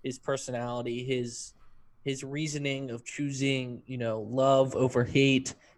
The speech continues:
peace over fighting, and, you know, after recent weeks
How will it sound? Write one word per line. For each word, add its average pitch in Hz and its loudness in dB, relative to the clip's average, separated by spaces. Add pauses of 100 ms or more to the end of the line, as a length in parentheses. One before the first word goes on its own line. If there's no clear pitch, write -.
(180)
peace 147 2
over 131 8
fighting, 143 6
and, 117 0
you 117 -4
know, 113 2 (560)
after 151 4
recent 147 2
weeks 151 4